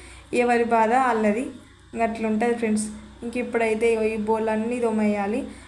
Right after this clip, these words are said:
అన్నం ప్రొద్దునటిది కొంచెం అయితే అన్నం ఉండే, ఇంకా అది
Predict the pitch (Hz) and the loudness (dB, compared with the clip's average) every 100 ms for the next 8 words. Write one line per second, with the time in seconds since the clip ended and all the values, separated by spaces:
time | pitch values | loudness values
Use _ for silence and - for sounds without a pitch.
0 | - 226 240 240 247 240 233 233 214 226 | -6 -2 0 2 0 0 0 0 2 0
1 | 240 233 254 247 220 214 233 226 214 208 | 0 -2 -2 -2 0 -2 -2 0 0 0
2 | 208 220 220 214 202 220 277 226 214 214 | 0 -2 -2 -2 -2 -2 -4 -4 -2 0
3 | 208 214 208 208 | 0 2 2 0